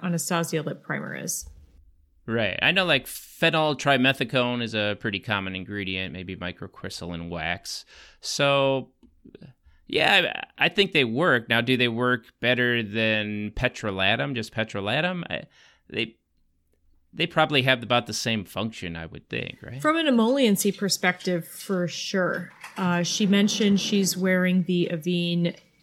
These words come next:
Speaker 1: Kieselfat, I don't know how to say that, I'm sorry, Lips
Speaker 2: Ah.
Speaker 1: Restorative Lip Cream. And this actually looks like a very nice product, very nourishing. It does have mineral oil in it,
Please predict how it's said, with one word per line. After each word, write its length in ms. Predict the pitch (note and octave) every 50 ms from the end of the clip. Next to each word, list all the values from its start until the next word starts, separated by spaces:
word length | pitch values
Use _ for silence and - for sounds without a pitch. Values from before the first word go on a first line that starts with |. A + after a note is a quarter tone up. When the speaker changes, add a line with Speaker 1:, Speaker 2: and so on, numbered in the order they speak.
| _ _ _ -
Speaker 1:
Kieselfat, 840 | - - G3+ F#3+ - G3 F3+ F3 F3 - - E3+ D#3+ D#3 D3+ E3 - -
I 80 | F3+ F3+
don't 160 | F3 E3+ D#3
know 80 | E3 F3
how 80 | E3+ D#3+
to 100 | D#3+ E3
say 220 | - - A3 A3
that, 220 | G3 G3 F3+ F3
I'm 120 | - - F3
sorry, 460 | - - A3 G#3+ G#3 G#3 G#3 G3 G3 -
Lips 460 | G3 G3 G#3 A3+ A#3 - - G#3 -
Speaker 2:
Ah. 20 | -
Speaker 1:
Restorative 720 | G3+ F#3+ - - - - G3 F#3 F3+ F3+ F3 F3 E3+ E3+ G3
Lip 380 | G3 F#3+ F#3+ G3+ G3+ G3 -
Cream. 500 | - - G3 F#3+ F#3 F3+ F3 F3 E3+ F3+ F3+ - - _ _ _ _ _ _ _ -
And 260 | G3+ G3 F#3+ F#3+ F#3+
this 180 | F#3 B3+ C4 -
actually 340 | D4 C4 - - - G#3+ F#3
looks 240 | F3+ F3 F3+ -
like 120 | F#3+ F3+ -
a 80 | F3+
very 460 | E3 D3+ D3 - F#3 F3 F3 F3+ F3 E3+
nice 300 | E3+ E3 D#3+ D#3+ - -
product, 460 | - - B3+ A#3+ A#3+ A#3 A3+ - -
very 260 | G#3 G#3 G#3 G#3 G3+
nourishing. 520 | F3+ F#3+ F3+ F3 F3+ F3+ - - F#3+ F3 F3
It 120 | F3 E3+
does 300 | - F3 F3 F#3 F3+ -
have 240 | F#3+ F3 E3+ E3+ E3+
mineral 520 | G3 G#3+ A#3 A#3 A3+ A3 G#3+ G#3+ G#3 G#3
oil 300 | G#3 G3 F#3+ F#3+ F#3+ F#3+
in 160 | F#3 F#3+ F#3 F3
it, 260 | F3 E3+ F3 F3